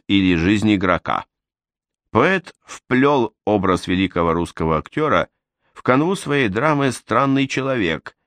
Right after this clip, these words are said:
сделав его игру предметом спора героев. Биографы Лермонтова – отмечали огромное влияние именно мочаловской интерпретации героев Шиллера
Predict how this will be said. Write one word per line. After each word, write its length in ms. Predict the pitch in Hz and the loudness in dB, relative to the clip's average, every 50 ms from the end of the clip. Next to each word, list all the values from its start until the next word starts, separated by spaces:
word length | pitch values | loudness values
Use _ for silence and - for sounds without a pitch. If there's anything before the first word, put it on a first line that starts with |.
| _ _ _ _ _ _ _ - | _ _ _ _ _ _ _ -8
сделав 420 | 85 87 95 110 107 104 92 - 107 | -4 2 4 4 4 4 2 2 2
его 320 | 92 90 90 92 90 87 | 2 2 4 4 2 2
игру 220 | 80 87 104 117 | 2 2 0 0
предметом 580 | 110 - 87 80 73 78 85 87 87 101 95 101 | 0 -2 -4 -4 -2 -2 -2 -2 -2 -2 -4 -4
спора 400 | - - _ - 82 82 82 85 | -6 -10 _ -4 -2 0 0 0
героев. 640 | 90 90 95 92 82 76 69 64 55 - - - - _ _ _ _ _ _ _ _ _ _ _ _ _ | 0 0 0 0 0 -2 -4 -6 -6 -10 -12 -16 -18 _ _ _ _ _ _ _ _ _ _ _ _ _
Биографы 580 | - 85 95 101 101 98 90 90 87 82 - 82 | -4 0 0 2 2 2 2 0 -2 0 -2 -2
Лермонтова – 720 | 78 78 78 80 85 90 92 92 - 110 107 113 113 120 - _ _ _ _ _ _ _ | 0 0 0 0 0 0 0 0 0 0 0 2 0 0 -2 _ _ _ _ _ _ _
отмечали 500 | - 90 80 95 95 90 - 101 98 98 | -4 -4 0 0 0 0 2 2 2 4
огромное 580 | 95 90 87 80 85 104 131 139 143 143 143 143 | 4 2 2 2 2 2 2 2 2 0 0 -2
влияние 720 | 135 135 135 127 135 147 147 139 131 131 127 123 117 - - - | -2 -2 -2 0 0 0 0 0 0 2 2 2 0 0 0 2
именно 400 | 113 117 123 127 127 127 131 127 | 2 4 4 4 2 2 2 2
мочаловской 800 | 131 135 139 - - 95 87 95 117 139 - - - 165 147 131 | 0 0 0 0 2 2 4 4 2 0 -2 -4 -4 -2 -2 -2
интерпретации 800 | 113 - 110 98 - - 92 82 - 92 90 82 - - 85 82 | 0 0 -2 -2 -2 -4 -4 0 2 2 2 2 0 0 0 0
героев 460 | 80 78 82 82 82 82 82 78 - | 2 2 2 2 2 2 0 0 -2
Шиллера 520 | - - 87 92 87 82 85 82 85 78 | -2 0 0 2 2 2 2 2 2 0